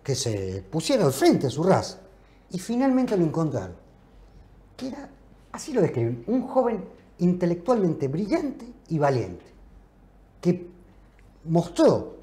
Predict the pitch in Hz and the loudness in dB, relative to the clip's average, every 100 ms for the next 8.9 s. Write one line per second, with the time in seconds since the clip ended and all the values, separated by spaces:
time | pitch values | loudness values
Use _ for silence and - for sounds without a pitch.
0 | - - 123 - 226 131 - - - - | -14 -6 -4 2 4 4 0 -14 -20 -8
1 | 131 - 160 165 - 285 240 143 120 170 | -6 -2 -2 -2 -2 -2 0 -2 -4 -2
2 | 262 165 - - - - - - 147 143 | -2 -4 -6 -14 -20 -20 -20 -4 0 2
3 | 139 151 175 254 180 190 139 180 175 196 | 2 2 2 2 0 0 2 4 4 4
4 | 175 135 113 104 85 - - - - - | 4 2 0 -4 -8 -16 -20 -20 -20 -20
5 | _ _ _ - - 330 320 202 254 226 | _ _ _ -12 -2 -2 -2 -4 -4 -6
6 | - 95 - - - - - - 139 127 | -8 -12 -12 -20 -20 -20 -20 -2 0 0
7 | 117 113 110 - - - - - 143 151 | 0 0 -2 -8 -18 -18 -20 -4 0 0
8 | 240 208 180 160 139 147 175 233 | 2 4 4 4 0 0 0 0